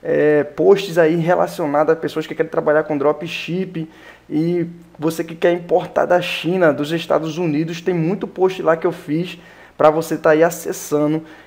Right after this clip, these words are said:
e aprendendo você também, beleza? Eu quero deixar um ressalvo aqui nesse vídeo, antes de eu começar aqui a falar do assunto do vídeo,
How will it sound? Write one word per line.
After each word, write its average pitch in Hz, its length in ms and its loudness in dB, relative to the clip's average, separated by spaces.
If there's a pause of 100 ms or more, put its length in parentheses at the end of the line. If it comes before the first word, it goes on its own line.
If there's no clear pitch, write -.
(140)
e 190 380 0
aprendendo 165 680 2
você 156 380 -2
também, 147 640 2 (400)
beleza? 170 520 0 (220)
Eu 147 80 0
quero 208 220 2
deixar 233 320 -2
um 208 160 -2
ressalvo 175 520 2
aqui 170 200 0
nesse 170 240 -4
vídeo, 160 280 -2
antes 160 140 -2
de - 60 -10
eu 160 80 0
começar 151 420 -2
aqui 139 400 -4
a 127 520 4 (120)
falar 151 400 4
do 147 140 0
assunto 139 320 -2
do 147 120 -6
vídeo, 131 440 -6